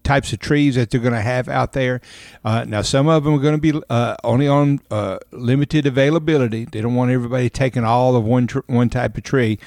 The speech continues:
But be sure and come out. It's gonna be at the Bank Plus Sports Center, at the indoor soccer field, uh, over there on Pine Tar Alley in, in, in South Haven, uh, from eight A M to twelve noon, once again on February ninth.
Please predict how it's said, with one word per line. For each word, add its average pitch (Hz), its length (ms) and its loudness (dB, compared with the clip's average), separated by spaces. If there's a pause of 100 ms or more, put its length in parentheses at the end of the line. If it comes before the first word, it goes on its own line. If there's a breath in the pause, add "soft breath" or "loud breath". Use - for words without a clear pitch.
(320 loud breath)
But 113 140 0
be 147 140 2
sure 170 200 -2
and 151 120 2
come 147 200 0
out. 143 220 0
It's 127 160 -6
gonna 127 180 0
be 123 140 0
at 120 120 -2
the 107 80 -6
Bank 117 360 -4
Plus 135 240 0
Sports 139 400 -2
Center, 143 400 -4 (360 loud breath)
at 101 120 -6
the 113 160 -2
indoor 131 300 2
soccer 127 420 0
field, 131 540 0 (420 soft breath)
uh, 104 320 -4
over 120 260 -8
there 123 260 -6
on 107 140 -6
Pine 127 320 -4
Tar 120 260 -2
Alley 120 400 -4
in, 110 140 -6 (100)
in, 101 380 -10
in 98 160 -12
South 120 340 -6
Haven, 120 460 -2 (140)
uh, 92 180 -6
from 107 260 -10
eight 127 160 0
A 143 220 0
M 139 140 2
to 120 80 0
twelve 139 360 0
noon, 135 520 0
once 135 220 0
again 127 220 -2
on 110 100 -4
February 123 440 0
ninth. 120 380 -4